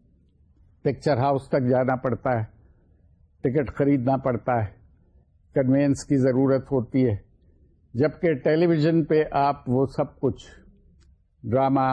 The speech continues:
فلم، ڈاکومنٹری،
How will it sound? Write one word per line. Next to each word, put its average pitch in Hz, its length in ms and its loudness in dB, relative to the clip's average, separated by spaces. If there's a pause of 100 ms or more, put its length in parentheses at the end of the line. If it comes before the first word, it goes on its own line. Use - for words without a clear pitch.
(300)
فلم، 123 380 0 (1080)
ڈاکومنٹری، 131 800 -2